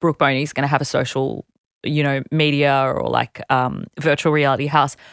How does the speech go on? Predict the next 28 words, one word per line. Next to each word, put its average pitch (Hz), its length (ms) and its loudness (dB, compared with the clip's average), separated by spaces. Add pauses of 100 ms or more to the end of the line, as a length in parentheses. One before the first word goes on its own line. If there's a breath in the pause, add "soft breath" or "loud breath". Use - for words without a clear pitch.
(140 soft breath)
but 180 100 2
it's 180 200 -4
also 185 380 2
going 175 260 2
to 170 120 -2
be 143 320 0 (320 soft breath)
the 185 140 -6 (120)
augmented 202 720 2
reality 156 600 4 (100)
into 160 320 0
what 151 180 2
you 151 80 -2
normally 143 320 0
do. 131 280 -2 (220)
So 196 120 0
you 202 100 4
know 220 140 4
how 277 140 4
normally 185 420 4
you 170 100 2
get 160 120 4
a - 20 0
notification 143 800 -2
and 139 100 -4
you 143 80 -2
have 135 180 -2
to, 139 100 -6
like, 127 160 -2